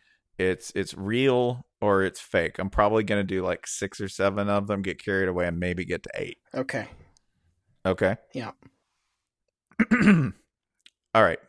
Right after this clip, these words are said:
Speaker 1: So, so being punched out.
Speaker 2: Um, that seems real.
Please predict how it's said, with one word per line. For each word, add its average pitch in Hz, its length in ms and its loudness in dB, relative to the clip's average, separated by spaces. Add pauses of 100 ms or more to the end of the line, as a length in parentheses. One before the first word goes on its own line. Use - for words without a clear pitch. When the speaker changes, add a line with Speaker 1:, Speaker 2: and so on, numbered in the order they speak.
(100)
Speaker 1:
So, - 320 4 (120)
so - 260 -2 (2000)
being 208 360 8
punched 170 360 6
out. 80 340 2 (2250)
Speaker 2:
Um, 170 600 0 (100)
that 190 180 2
seems 143 300 0
real. 117 380 -2